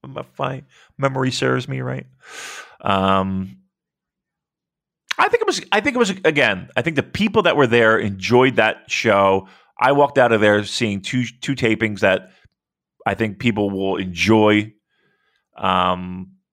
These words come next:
was there anything that was, like, m-, m-, like, blow away? I don't know. I don't think so. But I think, uh, overall,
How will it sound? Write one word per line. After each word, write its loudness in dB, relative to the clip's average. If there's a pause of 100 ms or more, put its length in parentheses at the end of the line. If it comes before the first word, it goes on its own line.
(640)
was 0
there 0
anything -2
that 2
was, -2
like, 0 (880)
m-, -18
m-, -20 (100)
like, -4
blow 2
away? 2 (560)
I -2
don't 0
know. -2
I -4
don't -4
think -2
so. 0 (420)
But -6
I -4
think, -12
uh, -4 (640)
overall, 2